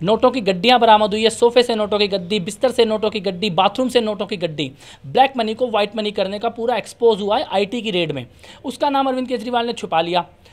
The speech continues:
जानबूझ के वीडियो चलाया कि चारों डोनेशन मुकेश कुमार ने दिए हैं। क्यों छुपाया उसका नाम? क्योंकि आपका हवाला का नेक्सस सीधे सीधे साबित होता था। अरविंद केजरीवाल आईआरएस ऑफिसर है, उन्हें पूरे कानून की समझ है।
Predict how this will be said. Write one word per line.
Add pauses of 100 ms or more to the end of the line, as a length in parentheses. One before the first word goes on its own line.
(140)
जानबूझ
के
वीडियो
चलाया
कि
चारों
डोनेशन
मुकेश
कुमार
ने
दिए
हैं। (400)
क्यों
छुपाया
उसका
नाम? (300)
क्योंकि
आपका
हवाला
का
नेक्सस
सीधे
सीधे
साबित
होता
था। (480)
अरविंद
केजरीवाल
आईआरएस
ऑफिसर
है,
उन्हें
पूरे
कानून
की
समझ
है।